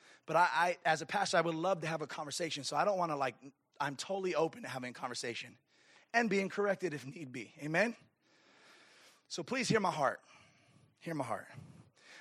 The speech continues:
I want both people to feel equally comfortable in the house of God. Right? Okay. Whew.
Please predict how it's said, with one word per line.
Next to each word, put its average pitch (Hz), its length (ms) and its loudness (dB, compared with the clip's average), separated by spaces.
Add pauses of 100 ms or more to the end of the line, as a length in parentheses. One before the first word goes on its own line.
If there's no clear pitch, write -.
(140)
I 180 80 8
want 208 220 8
both 185 240 6
people 180 260 -2
to 147 60 -2
feel 160 260 -2
equally 160 380 -6
comfortable 127 480 -6
in 113 60 -4
the 110 60 -4
house 104 240 -2
of - 120 -16
God. 92 200 -4 (1160)
Right? 123 240 -2 (640)
Okay. - 160 -12 (1800)
Whew. - 280 0